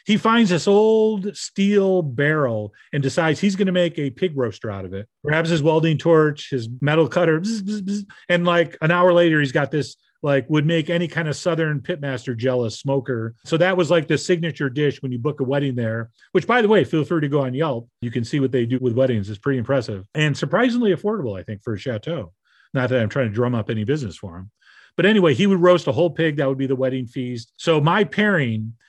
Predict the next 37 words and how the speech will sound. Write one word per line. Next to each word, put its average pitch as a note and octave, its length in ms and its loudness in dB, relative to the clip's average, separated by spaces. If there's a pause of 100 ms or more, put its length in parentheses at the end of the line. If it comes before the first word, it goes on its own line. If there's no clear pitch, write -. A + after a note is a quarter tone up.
(160)
is C3 220 0
any E3 240 0
kind D#3 260 -4
of C3 80 -2
slow E3 880 0
roasted C3+ 960 -2 (120)
pork, C3 440 2
preferably D#3+ 520 0
the C3+ 140 0
entire C#3 380 -4
thing C3 240 -6
if A#2+ 140 -8
you B2 80 -8
can G#2+ 120 -6
swing A#2 280 -6
it, A2 160 -6 (240)
suckling C3 460 -2
pig. A#2 420 -2 (340)
And C3 120 2
he F3+ 80 4
would F3 120 2
serve F3+ 200 2
it E3 80 2
with D3 100 2
all C#3+ 160 4
kinds D#3 320 -2
of C3 340 -2
fresh E3+ 320 0
veggies C#3+ 380 0
from C#3+ 220 -6
the D3+ 80 -4
garden. A#2+ 280 -2
They A#2 120 -4
had A2+ 100 -4
this G#2+ 160 -8
incredible C3+ 540 0
garden. A2+ 440 -2